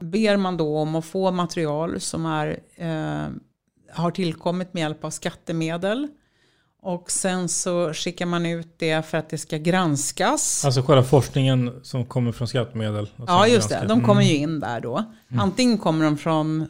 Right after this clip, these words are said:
Speaker 1: direkt från universiteten eller genom sån här extern finansiering.
Speaker 2: Mm.
Speaker 1: Och sen så, eh, får man in det och sen så säger man så här: "Hörni ni, kan ni tre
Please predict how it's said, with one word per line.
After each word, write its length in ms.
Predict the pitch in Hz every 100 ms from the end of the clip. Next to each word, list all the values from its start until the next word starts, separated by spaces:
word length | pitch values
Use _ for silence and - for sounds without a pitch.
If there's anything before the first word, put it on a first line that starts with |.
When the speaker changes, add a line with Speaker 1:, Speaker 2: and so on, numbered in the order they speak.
| -
Speaker 1:
direkt 340 | 170 151 -
från 120 | 160
universiteten 640 | 151 151 147 185 170 165 147
eller 200 | 139 151
genom 220 | 151 151
sån 140 | 165
här 80 | 147
extern 380 | 147 - 151 156
finansiering. 640 | 160 - - - - - - -
Speaker 2:
Mm. 240 | 120 104 107 - _ -
Speaker 1:
Och 200 | 190 185
sen 380 | - 214 208 196
så, 420 | - 214 202 196 - - _ _ -
eh, 500 | 190 180 175 170 156
får 200 | - -
man 140 | 175 190
in 240 | 262 277
det 160 | 262 254
och 180 | -
sen 160 | 190 190
så 120 | 180
säger 320 | 180 185 180
man 200 | 175 170
så 120 | 165 175
här: 140 | 160
"Hörni 300 | 175 190 185
ni, 360 | 170 147 165 165 -
kan 200 | - 185
ni 180 | 196 202
tre 420 | 202 196 196 165